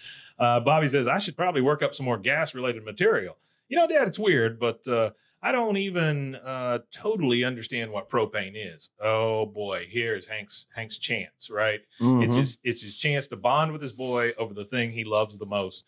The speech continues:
Speaker 2: Yeah, and it's, uh, it's kinda like when you're doing comedy about stuff too, like, e-, even mundane things like
Speaker 1: Yeah.
Speaker 2: propane, you gotta know the weird minutia of it. Like,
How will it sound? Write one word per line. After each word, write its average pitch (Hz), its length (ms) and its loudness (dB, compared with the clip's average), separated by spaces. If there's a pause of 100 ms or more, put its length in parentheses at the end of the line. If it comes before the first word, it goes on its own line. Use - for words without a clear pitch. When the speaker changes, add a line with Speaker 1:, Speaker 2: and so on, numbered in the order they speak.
(120)
Speaker 2:
Yeah, 156 220 6
and 143 100 6
it's, 139 220 2
uh, 120 420 6 (100)
it's 131 120 2
kinda 175 180 4
like 151 180 4
when 143 120 4
you're 135 100 4
doing 131 200 4
comedy 135 380 4
about 113 280 4
stuff 113 240 -2
too, 120 340 0
like, 107 360 0
e-, 110 260 -2
even 120 300 2
mundane 120 480 2
things 113 220 -6
like 110 140 0
Speaker 1:
Yeah. 101 100 2
Speaker 2:
propane, 120 480 0
you 113 80 -12
gotta 120 240 2
know 113 300 4
the 107 120 0
weird 113 380 0
minutia 110 800 2
of 107 120 -2
it. 95 280 -8
Like, 98 320 -2